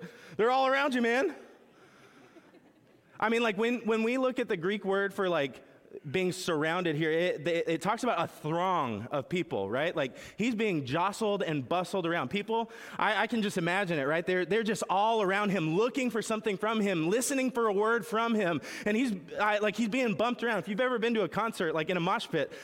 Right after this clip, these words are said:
that's how I imagine it. Like, Jesus is crowd surfing. And all of a sudden, his little tassel on the edge of his garment is touched,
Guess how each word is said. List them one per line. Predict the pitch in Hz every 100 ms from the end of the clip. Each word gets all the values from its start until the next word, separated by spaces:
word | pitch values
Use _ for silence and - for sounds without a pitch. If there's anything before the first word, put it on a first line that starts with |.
| -
that's | 170 254 262
how | 262
I |
imagine | 226 226 240 214 170
it. | 156
Like, | 156
Jesus | 143 269 226
is | 208 -
crowd | 262 285
surfing. | 226 220 185 131 87 - - - - - - - - - - - - - - - - - - - - - -
And | 208
all | 226
of | 277
a | 262
sudden, | 311 254 233
his | 240 196
little | 247 233
tassel | - 247 262 - 262 226 135 101 - -
on | -
the | 220 247
edge |
of | 254
his | 226
garment | 143 240 254 277 240 208
is | -
touched, | - 294 302 185